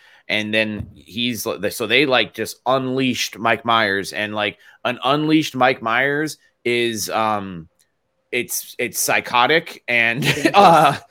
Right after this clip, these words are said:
Speaker 1: like,
Speaker 2: Dangerous.
Speaker 1: not in a, like, just the, the goofiness level, like, went from, like, I mean, these are goo-, Austin Powers is goofy, but, like, in
Speaker 2: Yeah.
Speaker 1: a f-, a, a,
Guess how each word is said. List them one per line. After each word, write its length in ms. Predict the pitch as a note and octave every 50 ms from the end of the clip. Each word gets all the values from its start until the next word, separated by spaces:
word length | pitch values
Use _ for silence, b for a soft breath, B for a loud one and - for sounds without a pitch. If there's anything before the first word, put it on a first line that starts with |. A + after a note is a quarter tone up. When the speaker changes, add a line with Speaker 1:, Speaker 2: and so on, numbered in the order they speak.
| _ -
Speaker 1:
like, 320 | D3 D#3+ D3+ C#3+ - -
Speaker 2:
Dangerous. 180 | - D#3+ D#3 C#3+
Speaker 1:
not 240 | C#3+ D3 D#3 D3 C3+
in 120 | D3+ D#3+
a, 260 | D3+ D3 C3+ C3+ A#2 - _ _ _ - G#2 G#2 A2+ - - - - - -
like, 220 | E3 E3+ D#3+ C#3
just 300 | - E3 D#3 - - C3
the, 120 | C3+ D#3+
the 140 | D3+ C3+ B2
goofiness 760 | G#2 B2 C3 E3 F#3+ G#3 G3+ - F3 D#3 C#3+ C3+ C3 B2+ -
level, 320 | B2+ B2+ C3 A#2+ A#2 A#2+ A#2
like, 180 | A#2+ A#2 G#2+
went 260 | G2+ B2+ C3 B2 - -
from, 260 | - C3 B2 A#2 A2+
like, 260 | A2+ A2 G#2+ F#2 - _ _ _
I 60 | -
mean, 160 | D3+ F3 F3+ F#3
these 180 | G#3+ A#3 G3
are 60 | F#3+
goo-, 200 | D#3 C3+ D#3 D3+ - -
Austin 280 | - G#3 B3 - - -
Powers 340 | E3+ D#3 C#3 A#2+ A2 G2+
is 80 | F2+ E2+
goofy, 480 | - - C#3 D3 A#2 - D2+ C#2+ C2+ - _ _ _ _
but, 120 | - C3+ D3
like, 200 | D3 D3 C#3+ -
in 140 | D#3 D#3+ D3+
Speaker 2:
Yeah. 60 | C3+
Speaker 1:
a 20 |
f-, 260 | A2+ - - - - - _ _ _ _ _ _ -
a, 180 | C3+ C3+ A#2 - - -
a, 240 | C3+ C3 B2+ B2+